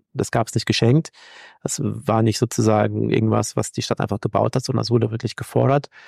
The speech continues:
Und die Geschichte zeigt, äh, dass der Protest und das Engagement sich wirklich gelohnt hat, ne? Also dass es wirklich in der demokratischen Gesellschaft, äh, Sinn macht, sich zu,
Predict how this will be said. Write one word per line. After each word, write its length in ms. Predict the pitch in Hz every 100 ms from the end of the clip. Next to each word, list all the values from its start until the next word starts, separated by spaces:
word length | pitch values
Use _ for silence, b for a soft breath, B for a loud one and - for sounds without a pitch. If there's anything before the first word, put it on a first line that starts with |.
| B B B B -
Und 300 | 117 104 -
die 60 |
Geschichte 420 | 107 - 117 135
zeigt, 520 | - 110 107 - - -
äh, 320 | - 123 113
dass 360 | 107 - -
der 120 | - -
Protest 540 | - - 110 - -
und 160 | 131 117
das 100 | -
Engagement 520 | 113 104 104 104 113
sich 160 | 110 -
wirklich 220 | - -
gelohnt 340 | 131 170 196
hat, 240 | 117 - -
ne? 140 | 170
Also 180 | 120 107
dass 140 | 104
es 140 | 113 -
wirklich 280 | 117 110 - _ _ _ _ -
in 120 | 135
der 100 | 135
demokratischen 640 | 131 123 - 123 120 - 123
Gesellschaft, 640 | 110 117 117 - 151 - - B B B B B
äh, 220 | - 127 113
Sinn 300 | 113 170 139
macht, 280 | 113 -
sich 180 | - 117
zu, 120 | -